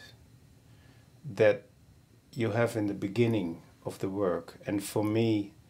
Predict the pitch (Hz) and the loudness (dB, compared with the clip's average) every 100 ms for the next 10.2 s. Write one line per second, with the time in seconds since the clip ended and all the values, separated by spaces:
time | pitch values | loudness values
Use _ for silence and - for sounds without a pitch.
0 | - - - - - - 98 95 92 - | -20 -20 -20 -20 -20 -4 -2 0 0 -2
1 | - 143 139 131 107 98 98 110 104 92 | 0 2 4 2 0 0 2 4 4 0
2 | 90 101 104 98 95 95 98 110 117 - | -4 0 2 0 -4 -2 2 2 2 -2
3 | - - - - 98 101 104 101 - 90 | -10 -12 -12 -8 -4 2 4 4 0 -10
4 | - - - - - - - 110 104 90 | -12 -14 -16 -20 -20 -8 0 2 2 -2
5 | 85 - - - 110 101 107 107 95 - | -6 -12 -14 -6 -6 -2 -2 0 -2 -4
6 | 98 90 87 90 - 92 87 78 - - | -6 -4 -6 -6 -8 -8 -8 -10 -16 -20
7 | - - - - - - - - - - | -20 -20 -20 -20 -20 -20 -20 -20 -20 -8
8 | 139 110 104 107 101 131 135 117 110 - | -2 0 2 2 2 2 2 -2 -2 -2
9 | 120 117 110 101 101 - 107 110 104 104 | 2 4 4 4 0 -6 -6 -4 -2 -2
10 | 90 87 | -2 -6